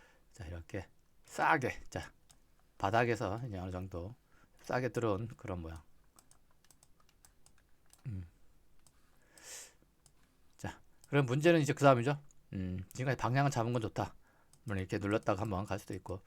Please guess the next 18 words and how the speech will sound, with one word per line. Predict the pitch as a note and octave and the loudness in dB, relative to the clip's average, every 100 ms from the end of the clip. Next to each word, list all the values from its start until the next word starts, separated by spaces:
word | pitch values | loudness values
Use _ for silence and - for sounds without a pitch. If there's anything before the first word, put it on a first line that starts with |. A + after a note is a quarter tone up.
| - - - - | -16 -12 -12 -12
그다음 | - A#2 | -6 -2
이제 | A2+ A2+ | 4 8
여기서는 | B2+ C#3+ D3+ | 8 8 6
어떻게 | D3+ - C#3 | 4 4 0
될 | G#2 | 0
것이냐. | G#2+ G#2+ F#2+ - _ - | -2 -2 -6 -6 _ -12
예, | E2 E2+ E3+ | -10 -10 -12
일단은 | C#3 A2+ A2 | -4 -2 -2
여기서는 | G2 G#2+ A2 A2+ C3 C3+ - - - - - | -2 -2 -2 -2 -2 -4 -8 -20 -20 -18 -4
다시 | G2+ - | -2 2
한번 | C3 A2+ G#2 A#2 | 2 2 0 0
또 | G2 | -4
출렁일 | - - D#3 D3 | -2 2 4 4
수 | B2 G#2 | 0 -2
있죠. | - B2+ - - - | -2 -4 -4 -14 -6
여기 | G#2 | -2
매물대가 | G#2 A#2+ C#3 B2+ | 0 0 2 2
많아서 | G#2+ G2 G2 A2+ F#2+ | 4 2 2 0 -2